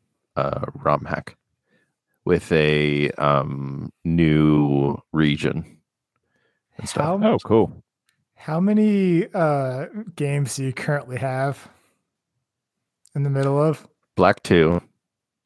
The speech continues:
Speaker 1: Ruby, Leaf, Green,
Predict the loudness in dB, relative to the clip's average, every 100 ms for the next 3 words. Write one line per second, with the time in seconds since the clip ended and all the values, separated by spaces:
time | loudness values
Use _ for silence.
0 | _ _ _ _ _ -20 -2 2 4 6
1 | 4 0 -8 _ _ _ _ _ _ _
2 | _ _ _ -8 -2 0 -2 -6 -16 _
3 | _ _ _ 0 2 4 2 0